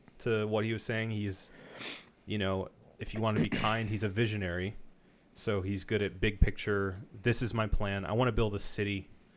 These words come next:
I wanna build a, a future city and, and, you know, very, like, big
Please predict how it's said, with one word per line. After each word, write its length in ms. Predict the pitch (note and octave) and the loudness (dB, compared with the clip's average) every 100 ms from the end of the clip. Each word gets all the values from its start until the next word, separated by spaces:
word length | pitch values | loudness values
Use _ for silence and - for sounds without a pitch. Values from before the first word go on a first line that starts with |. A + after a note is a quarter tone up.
| _ - - | _ -10 -2
I 60 | |
wanna 360 | G#2+ G#2+ G2+ F#2 - - - - - | 0 2 0 -2 -6 -20 -20 -20 -8
build 240 | - G#2+ G2 | 0 0 2
a, 240 | G#2 G2 - | 0 0 -2
a 100 | G#2+ | -6
future 640 | - A#2+ G#2+ - G2+ G2 - - - - - - - | -4 -2 -2 2 2 2 -2 -12 -20 -20 -20 -20 -16
city 460 | - - G#2 G#2 F#2+ | -8 -2 -2 0 -2
and, 200 | F2+ - | -2 -4
and, 320 | F#2+ F#2 - - - - - - _ _ _ | -4 -6 -8 -16 -20 -20 -20 -20 _ _ _
you 100 | A#2+ | -4
know, 220 | G#2+ F#2+ - | -2 -2 2
very, 220 | A#2+ A#2+ | 6 6
like, 380 | B2 G2+ F#2+ - - - - | 6 2 0 -8 -14 0 4
big 320 | A#2 G#2+ | 4 2